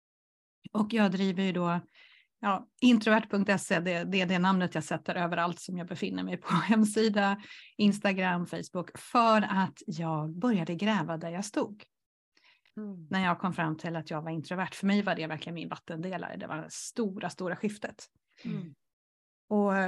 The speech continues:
Speaker 1: det var som att komma hem. Moderskeppet kallade mig hem. Jag ska skoja lite om det. För jag kände mig som en alien. Det var bara jag på hela planeten som var så här konstig, udda, och jag hörde ju inte hit.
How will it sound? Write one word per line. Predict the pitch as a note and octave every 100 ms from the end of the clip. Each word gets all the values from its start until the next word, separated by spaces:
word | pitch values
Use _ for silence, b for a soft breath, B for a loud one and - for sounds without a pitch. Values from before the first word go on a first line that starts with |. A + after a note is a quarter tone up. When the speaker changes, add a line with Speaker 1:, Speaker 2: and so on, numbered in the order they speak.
| G3
Speaker 1:
det | G#3+
var | B3+ A3
som | G#3 G3
att | F3+ -
komma | - F3 F3
hem. | G3 D4 C4
Moderskeppet | G3+ A#3 A3+ G3 G#3 G#3+ A#3 - G#3
kallade | - F#3 F3 F3+
mig | F#3 F3
hem. | G3+ G3
Jag | F3+ D#3+ -
ska | F3
skoja | A3 E3+
lite | F3+ E3+
om | E3+
det. | E3+
För | G#3+
jag | B3
kände | D4+ A#3
mig | G#3
som | G#3
en | G3
alien. | A3 B3+ C#4 D#4 F#4+ E4 - G#3
Det |
var | G3 G3+
bara | G3 F3+
jag | F3 F3+ E3
på | F3
hela | D#3+ E3+
planeten | - F3 A3+ A#3+ - F3
som | - E3
var | -
så | D#3+
här | D3+ -
konstig, | - G3+ E3+ - F#3+ -
udda, | G3 F3 F3 E3+
och | E3+
jag | E3
hörde | F#3
ju | F#3+
inte | E3+ F#3
hit. | D4+ -